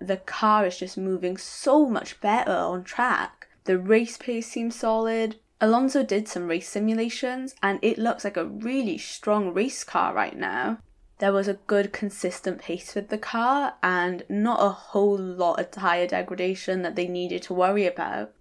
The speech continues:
Honestly, when I heard the rumours about Aston being able to compete at the front this year, I'd brushed them off and hadn't really believed them, but after seeing them in testing, I think there's a really good chance that they could be towards the front.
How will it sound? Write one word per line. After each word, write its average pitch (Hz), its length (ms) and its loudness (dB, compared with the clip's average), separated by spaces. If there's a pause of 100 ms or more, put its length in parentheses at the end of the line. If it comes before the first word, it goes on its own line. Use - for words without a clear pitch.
(340)
Honestly, 202 680 2
when 208 240 2
I 226 80 2
heard 302 340 2
the 214 100 0
rumours 170 460 -2
about 180 240 0
Aston 220 380 0
being 233 260 0
able 175 320 -2
to 190 160 -14
compete 190 380 -2
at 175 160 0
the 196 60 -6
front - 360 -2
this 202 220 -4
year, 214 340 0 (300)
I'd 262 180 2
brushed 311 320 2
them 190 160 -2
off 175 420 -2
and 202 180 2
hadn't 220 420 2
really 190 300 -2
believed 175 420 -2
them, 226 380 0 (340)
but 185 220 8
after 208 280 -4
seeing 226 440 0
them 220 100 2
in 190 100 -2
testing, - 760 -4 (100)
I 202 100 -2
think 285 280 -2
there's 233 180 -6
a 208 140 -8 (200)
really 311 460 0
good 302 240 0
chance 285 380 0
that - 100 -12
they 262 100 -6
could - 320 -6
be 240 160 -6
towards 240 400 -6
the 240 60 -10
front. - 480 -2